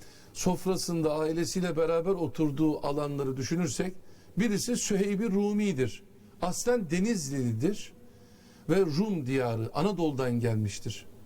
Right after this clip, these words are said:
Efendimizin hep sofrasındadır. Bir diğeri Bilal-i Habeşi'dir.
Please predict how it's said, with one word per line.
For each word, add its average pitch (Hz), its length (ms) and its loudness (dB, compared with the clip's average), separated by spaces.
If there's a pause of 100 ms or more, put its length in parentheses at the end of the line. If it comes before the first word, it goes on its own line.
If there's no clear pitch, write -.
(460)
Efendimizin 202 520 0
hep 202 160 -2
sofrasındadır. 135 840 -2 (420)
Bir 196 200 4
diğeri 240 440 0 (260)
Bilal-i 170 340 2
Habeşi'dir. 170 720 -2